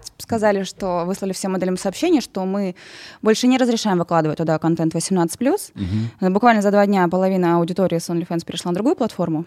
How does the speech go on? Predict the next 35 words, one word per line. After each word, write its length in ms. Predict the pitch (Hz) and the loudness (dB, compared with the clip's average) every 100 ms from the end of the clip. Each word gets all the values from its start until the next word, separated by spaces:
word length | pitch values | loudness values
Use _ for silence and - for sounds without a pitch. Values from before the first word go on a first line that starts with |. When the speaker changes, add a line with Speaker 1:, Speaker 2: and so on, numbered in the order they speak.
| - | -6
Speaker 2:
Мгм. 340 | 98 92 107 | -6 -2 -2
Speaker 1:
Э, 180 | 170 196 - - _ - | 0 -2 -4 -16 _ -10
естественно, 400 | 196 - 185 165 | -8 -8 -10 -8
площадка 380 | 165 175 - 180 | -8 -8 -8 -10
испугалась, 480 | - 190 277 339 - | -10 -6 -2 -2 -4
сказала: 200 | - 208 | -8 -2
«Всё, 140 | 302 | 0
мы 100 | 220 - | -2 -4
отменяем 320 | - 233 208 | -4 -4 -4
правила, 260 | 208 294 214 | -4 -4 -4
всё 140 | - | -4
можно, 260 | 196 160 - | -2 -2 -2
оставайтесь 400 | 180 - 170 - | -8 -6 -8 -8
с 40 | - | -10
нами». 180 | 175 208 _ - | -10 -10 _ -6
Speaker 2:
Да. 260 | 92 78 - _ _ _ _ _ _ - - | -4 -6 -10 _ _ _ _ _ _ -14 -2
В 80 | 104 | -2
общем, 260 | - 101 - | 2 0 2
э, 300 | 107 101 92 | 2 4 2
и 640 | 120 110 117 113 113 110 107 - - - - | 0 0 2 2 2 0 -2 -14 -20 -20 -14
стало 300 | - 139 131 | 2 4 6
возможно 580 | 113 104 147 143 104 - - | 4 4 4 4 2 -2 -2
просто 320 | 120 139 - | 0 0 -4
из 280 | 120 101 82 | -2 -4 -2
дома 500 | 87 107 131 87 71 | -2 0 0 0 -4
зарабатывать 680 | 80 87 85 98 101 73 - | -6 -4 -4 -4 -4 -8 -10
гигантские 800 | 82 78 85 95 90 85 - 82 | -16 -14 -6 -4 -4 -6 -8 -6
деньги. 500 | 80 76 65 55 - _ | -6 -6 -8 -12 -20 _
Эти 220 | 87 - | -8 -6
вебкамщицы, 800 | 92 98 - 107 113 - - 69 - _ _ - _ | -6 -4 -2 0 0 -4 -8 -14 -14 _ _ -20 _
которым 360 | - 87 95 90 | -8 -4 -2 -2
Бог 220 | 104 95 | 0 -2
даровал, 640 | 87 80 85 85 76 69 - | -2 -2 0 0 0 -6 -12
значит, 520 | 78 82 - 78 - | -4 -4 -4 -10 -10
э, 1080 | 78 76 76 73 73 71 71 71 69 67 | -8 -6 -6 -6 -6 -6 -6 -6 -8 -8